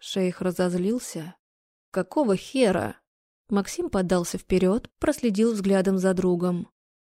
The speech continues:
«Что это было вообще?» Мазнул недовольным взглядом по мне. «А мне почем знать?» Пожав плечами, потянулась за чашкой кофе.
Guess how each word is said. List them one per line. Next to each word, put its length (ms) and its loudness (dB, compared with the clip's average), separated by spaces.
«Что 340 2
это 220 6
было 320 6
вообще?» 640 0
Мазнул 400 2
недовольным 560 4
взглядом 460 0
по 160 0
мне. 420 -4
«А 80 0
мне 260 6
почем 360 2
знать?» 440 -2
Пожав 360 0
плечами, 480 0
потянулась 600 0
за 200 0
чашкой 340 -4
кофе. 540 -6